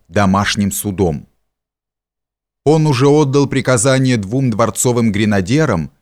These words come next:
выдрать батагами Марью Даниловну Гамильтон.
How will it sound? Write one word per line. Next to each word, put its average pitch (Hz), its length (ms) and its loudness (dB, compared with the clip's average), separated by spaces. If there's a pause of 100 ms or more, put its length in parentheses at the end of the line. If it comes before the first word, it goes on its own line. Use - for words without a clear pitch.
(220)
выдрать 147 500 0
батагами 113 840 0 (200)
Марью 107 340 2
Даниловну 98 580 0
Гамильтон. 80 760 -4